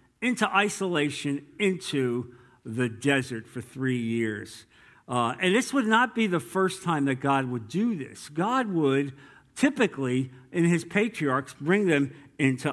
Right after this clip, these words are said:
isolation. Another great example of that is, uh, with Moses. As you know, Moses was sent forty years into the desert of Midian,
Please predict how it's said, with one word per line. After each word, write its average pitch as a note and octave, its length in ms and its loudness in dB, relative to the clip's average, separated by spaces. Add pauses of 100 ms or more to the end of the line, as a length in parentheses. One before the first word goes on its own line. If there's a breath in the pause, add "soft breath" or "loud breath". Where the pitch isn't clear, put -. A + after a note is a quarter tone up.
isolation. C3+ 880 0 (280 loud breath)
Another E3 340 4
great D3 320 2
example C#3 640 0
of G2 140 -8
that A2+ 380 -4
is, E3 440 0 (280 loud breath)
uh, C#3+ 400 0
with F3+ 240 2
Moses. B3 840 2 (640 soft breath)
As D#3 180 0
you C4 160 6
know, F#3+ 280 6
Moses F#3 800 2
was F3+ 280 -4
sent F#3 400 0 (220 loud breath)
forty B3+ 460 2
years F3 640 2
into D#3+ 340 -2
the C#3 160 0
desert F3 560 0
of C3 140 -4
Midian, D#3+ 720 2